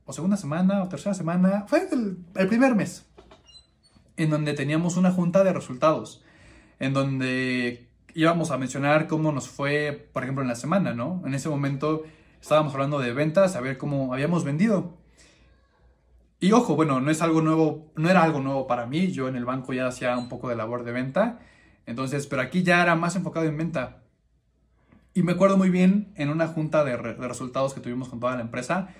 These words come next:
cada uno iba dici-, diciendo sus resultados. Y yo est-, iba mo-, sumamente orgulloso <laughs> de, de ese momento, porque, la pe-, porque, bueno, llegó mi momento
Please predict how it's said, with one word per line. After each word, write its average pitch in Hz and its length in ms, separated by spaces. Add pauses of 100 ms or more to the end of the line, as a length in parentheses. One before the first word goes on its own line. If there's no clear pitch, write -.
(160)
cada 196 240
uno 190 400
iba 165 180
dici-, 135 300
diciendo 156 300
sus - 120
resultados. 135 640 (720)
Y 151 100
yo 170 440 (720)
est-, 180 220
iba 311 200
mo-, 202 200
sumamente 185 480
orgulloso 131 600 (720)
<laughs> - 680
de, 135 840
de 147 140
ese 185 140
momento, 165 680 (560)
porque, 156 960 (760)
la 170 260
pe-, - 300 (460)
porque, 180 200
bueno, 202 160
llegó 147 260
mi 196 100
momento 143 640